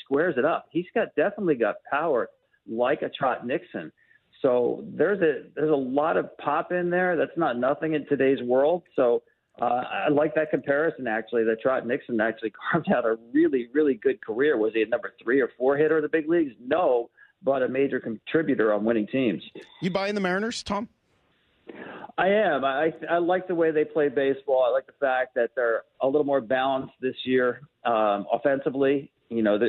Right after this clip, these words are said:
Speaker 1: you always have to like their pitching, right? I mean,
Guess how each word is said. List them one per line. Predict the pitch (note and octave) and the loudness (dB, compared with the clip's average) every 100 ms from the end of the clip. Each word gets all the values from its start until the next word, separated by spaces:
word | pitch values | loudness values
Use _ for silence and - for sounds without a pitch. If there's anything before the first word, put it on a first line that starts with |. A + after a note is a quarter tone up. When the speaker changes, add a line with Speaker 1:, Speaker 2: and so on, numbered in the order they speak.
| - | -2
Speaker 1:
you | A2+ B2 F#3 | -4 0 2
always | E3+ C#3 | 2 2
have | C3+ - | 0 0
to | A2 | 0
like | G#2+ G#2 | 2 0
their | - F#2 | -2 -2
pitching, | A2 G2+ F#2+ F2+ | -2 -2 -6 -4
right? | G2 G#2+ A2+ G2+ | 0 2 0 -2
I | |
mean, | G2+ A2 | -2 0